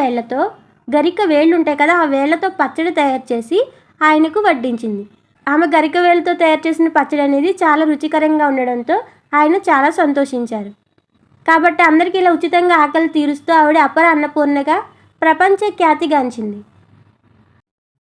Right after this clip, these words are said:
మరి ఈవిడ గొప్పతనం తెలుసుకున్న మన ఏపీ ప్రభుత్వం అనేది మనకి మిడ్ డే మీల్స్కి, పిల్లలకి స్కూల్స్లో మిడ్ డే మీల్స్ ఉంటుంది కదా, దాన్ని అపర అన్నపూర్ణ డొక్కా సీతమ్మ గారి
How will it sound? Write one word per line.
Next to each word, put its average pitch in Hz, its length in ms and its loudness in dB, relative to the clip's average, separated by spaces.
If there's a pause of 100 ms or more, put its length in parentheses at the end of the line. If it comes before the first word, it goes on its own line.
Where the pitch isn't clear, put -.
మరి 311 220 2 (120)
ఈవిడ 370 200 2 (120)
గొప్పతనం 339 560 2
తెలుసుకున్న 302 380 0 (100)
మన 294 100 2 (200)
ఏపీ 294 180 0 (140)
ప్రభుత్వం 262 460 -2 (100)
అనేది 226 300 -2 (760)
మనకి 339 320 2 (100)
మిడ్ 269 200 0
డే 381 60 2 (100)
మీల్స్కి, 285 400 0 (120)
పిల్లలకి 339 500 0
స్కూల్స్లో 320 480 0
మిడ్ 262 160 -2
డే 339 140 2
మీల్స్ 320 220 0
ఉంటుంది 302 260 0
కదా, 339 140 2 (160)
దాన్ని 311 380 4 (480)
అపర 392 280 2
అన్నపూర్ణ 370 440 2 (100)
డొక్కా 311 360 0
సీతమ్మ 320 340 2 (100)
గారి 311 160 0